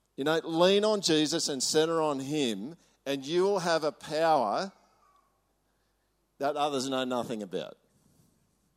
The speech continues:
I mean, you see that. I mean, you see that time and again in,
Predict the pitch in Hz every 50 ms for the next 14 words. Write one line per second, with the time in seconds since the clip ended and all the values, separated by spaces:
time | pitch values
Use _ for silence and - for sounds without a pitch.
0 | _ _ _ _ _ _ _ _ _ _ _ _ _ - 117 143 160 160 156 143
1 | - - - 185 185 196 160 113 98 107 110 123 131 131 139 127 - - 160 147
2 | 139 127 120 - - - 147 143 151 151 147 151 104 117 113 113 107 101 131 143
3 | 143 139 135 123 110 117 120 120 117 117 113 110 110